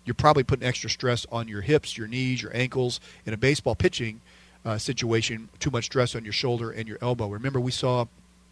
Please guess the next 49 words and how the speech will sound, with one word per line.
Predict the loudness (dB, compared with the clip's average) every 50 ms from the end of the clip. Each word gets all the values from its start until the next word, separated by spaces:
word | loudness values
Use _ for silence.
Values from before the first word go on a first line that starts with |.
| _ _ _ _ _ _ _ -20 -20 -20 -20 -20 -20 -18 -8
Stroman, | -6 -4 2 6 6 6 6 6 4 0 0 0
I | -2
believe | -2 0 -2 -2 -2
it | 0
was | 0 0 0 0
for | -4 -6
the | -6
Blue | -4 -2 -2 -2
Jays, | 0 -2 -2 -2
he | -4
was | -6 -8
coming | -6 -6 -6 -4 0
back | 0 0 0 0
from | -4 -8 -10
an | -10 -8
A | -6 -6 -6
C | -4 -2 0 0
L | 0 2 0 -2 -4 -8 -16 -20 -20 -20 -18 _
rupture, | 0 2 2 2 2 0 -2 -2
and | -2 -2
they | -2
had | 0 0 0 2
him | 2 0 0 0 0
wear | 0 0 0 2
that | 0 -2 -2 -4
to | -6
see | -6 -4 -2 -2 -2
if | -2 -2
he | -4 -4 -4
was | -4 -4 -4
staying | -4 -2 -2 -2 -2 -2
stable | -4 -4 -4 0 2 2 2 2 0 -2 -2
while | 0 0 0 0
he | -2
was | -6 -8
pitching, | -4 -4 -4 -2 -2 -4 -6 -8 -10 -16 -20 -20 -14 -10
and | -8 -2
it |
helped | 0 0 0 0 0
him | 0 0 0 0 -2
return | -4 -6 -6 -4 -4 -2 -2 -2 -2 -4
quicker. | -8 -8 2 4 4 4 4 0 -2 -2 -2 -6 -12 -20 -20 -10
He | -6 -6
returned | -4 0 0 0 2 4
relatively | 4 4 4 2 -4 -4 -4
soon | -4 -4 -2 -2 -2 -2 -2 -6
from | -6 -8 -8 -8
a | -4
rehab | -2 -2 0 2 2 2 0 -2